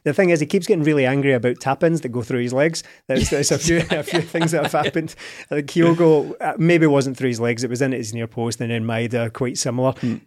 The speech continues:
Speaker 1: Blame the
Speaker 2: Maeda's, I
Speaker 1: defence.
Speaker 2: think Maeda was through his legs.
Speaker 1: It was, yeah,
Speaker 2: Ah,
Speaker 1: that,
Speaker 2: yeah,
Speaker 1: that
Speaker 2: yeah.
Speaker 1: definitely was. I don't know if Kyogo's one early in the season was, but
Speaker 2: Oh,
Speaker 1: blame,
Speaker 2: right, yeah.
Speaker 1: have a word with your defence rather than everybody else.
Speaker 2: The best thing about that was Andy Walker on Sky commentary only does commentary, presumably because he just answers the call and keeps picking up the phone and he's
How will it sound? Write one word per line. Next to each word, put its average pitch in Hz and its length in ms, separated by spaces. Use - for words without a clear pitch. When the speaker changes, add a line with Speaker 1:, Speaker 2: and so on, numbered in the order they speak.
Speaker 1:
Blame 190 300
the 233 80
Speaker 2:
Maeda's, 311 160
I 294 60
Speaker 1:
defence. 185 240
Speaker 2:
think 339 40
Maeda 302 240
was 285 120
through 226 160
his 202 100
legs. 240 160
Speaker 1:
It 139 180
was, 143 200
yeah, 131 140
Speaker 2:
Ah, 127 40
Speaker 1:
that, 127 160
Speaker 2:
yeah, 131 60
Speaker 1:
that 143 160
Speaker 2:
yeah. - 40
Speaker 1:
definitely 127 360
was. 127 160
I - 20
don't 131 160
know 131 80
if 120 100
Kyogo's 107 440
one 110 260
early 110 240
in 113 80
the 113 60
season 113 280
was, 113 220
but 127 200
Speaker 2:
Oh, 101 60
Speaker 1:
blame, 170 220
Speaker 2:
right, 185 60
yeah. - 80
Speaker 1:
have 202 160
a 220 60
word 202 180
with 180 80
your 156 80
defence 143 480
rather 170 200
than 160 220
everybody 151 460
else. 165 320
Speaker 2:
The 110 80
best 123 240
thing 131 140
about 110 160
that 95 120
was 101 300
Andy 113 220
Walker 101 360
on 95 100
Sky 92 280
commentary 92 540
only 113 280
does 95 200
commentary, 98 400
presumably 92 560
because 98 480
he 98 80
just 87 200
answers 85 300
the - 80
call 87 160
and 87 100
keeps - 160
picking - 220
up 82 60
the 85 80
phone 92 240
and 87 100
he's 82 100